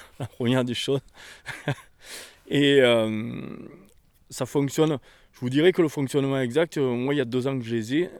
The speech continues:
Euh, apparemment, ils vont sortir un nouveau modèle qui va fonctionner par satellite, qui capterait partout. Là, ça passe par le réseau téléphonique, euh, avec une carte, euh,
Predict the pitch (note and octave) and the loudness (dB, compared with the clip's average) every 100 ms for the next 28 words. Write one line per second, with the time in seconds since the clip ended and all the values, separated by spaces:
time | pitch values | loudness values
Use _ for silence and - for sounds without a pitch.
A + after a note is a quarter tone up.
0 | - C#3 B2+ B2 B2 - - - - _ | -10 -8 -8 -10 -12 -12 -14 -16 -20 _
1 | _ _ _ B2 C3 C3 D#3+ F3 C#3+ - | _ _ _ -6 -2 -2 0 -2 -2 -4
2 | A2+ C3+ B2 C#3 D3+ C#3+ C3 E3+ - C3 | -8 -4 -2 -2 -2 -2 0 -2 -4 -6
3 | - C3 A#2 C3+ C#3+ C3+ - C3 A#2+ G#2+ | -6 -8 -6 -6 -6 -8 -8 -8 -8 -8
4 | - - _ _ _ _ _ _ _ - | -10 -20 _ _ _ _ _ _ _ -16
5 | A#2+ A2 - C#3+ C#3+ A#2+ - G#2+ _ - | -8 -8 -6 -6 -6 -8 -8 -10 _ -20
6 | _ _ - C#3 F3+ - C3+ E3+ F3+ D#3 | _ _ -4 -2 -2 -4 -4 -2 -2 -2
7 | D3+ C3 C3 D#3+ D3+ D3 C3 C#3+ C#3 C3 | -2 -2 -2 -2 -4 -6 -6 -6 -6 -6
8 | G2+ - _ - - A#2+ A2 A#2 - A#2 | -10 -20 _ -20 -10 -6 -6 -6 -6 -8
9 | A2 - C3 - C3 B2+ B2+ | -6 -8 -8 -8 -6 -6 -8